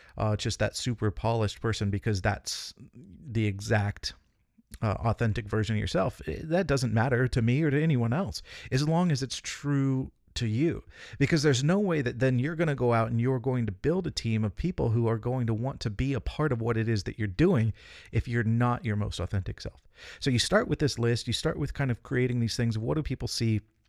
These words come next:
when they look at me? And then you take that another level further, and you, y-, the next piece on your list is, so what do I believe?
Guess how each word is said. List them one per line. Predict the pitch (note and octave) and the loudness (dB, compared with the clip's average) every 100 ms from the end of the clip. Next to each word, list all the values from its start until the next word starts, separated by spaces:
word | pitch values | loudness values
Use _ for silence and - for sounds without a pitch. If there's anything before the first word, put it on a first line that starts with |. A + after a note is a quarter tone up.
| _ _ _ - - | _ _ _ -10 0
when | C3 | 2
they | A#2 | 4
look | G#2+ G#2 | 2 -2
at | G#2+ - | -6 -8
me? | G#2+ - - - - | -12 -12 -20 -10 -6
And | C3 | -2
then | D3+ G3 F#3+ F3+ - | 0 0 0 -2 -6
you | C3+ B2+ C3 - | -4 -4 -4 0
take | C3 A#2 | 0 2
that | A#2 - | 0 -2
another | C#3+ A#2 A2+ A2+ A2+ - | -4 -2 0 0 -2 -6
level | A#2+ A2+ G#2+ | -2 -2 -2
further, | - F3 F3+ G#2+ | -2 -2 0 0
and | A2 A#2 | 2 2
you, | A#2 B2+ _ _ _ - | 2 -2 _ _ _ -20
y-, | C#3+ - - | -20 -20 -16
the | D3+ C3 | -4 0
next | D3 - - - - | 0 0 -6 -4 -2
piece | C#3 A#2+ | 0 2
on | A2+ | 2
your | A2 | 2
list | D#3+ D3+ A#2 | 2 0 0
is, | G#2+ - - - | -2 -6 -20 -18
so | - C3+ | -2 0
what | A#2+ B2 D3 | 2 0 0
do | B2+ B2+ | 0 0
I | A2 | 0
believe? | G2 G2+ G#2+ B2 - - - | 0 -2 0 -2 -4 -14 -20